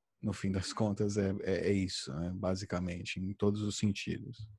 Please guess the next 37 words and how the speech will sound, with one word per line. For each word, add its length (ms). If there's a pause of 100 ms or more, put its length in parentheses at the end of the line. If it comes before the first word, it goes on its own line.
(1000)
É, 260
o 60
pessoal 440
que 100
é, 760
sei 200
lá, 360 (140)
macaco 480
velho, 560 (300)
nossa 320 (200)
inteligência 500
artificial 760
lá, 260 (680)
por 120
exemplo, 520
o 60
pessoal 440
esse 240
pode 340
se 140
arriscar, 760
e, 380
é, 40 (400)
pô, 200
tem 160
que, 120
meu, 220
por 140
isso 100
que 60
eu 40
não 120
vejo 180
problema 380
no 100
banco 400
investir, 720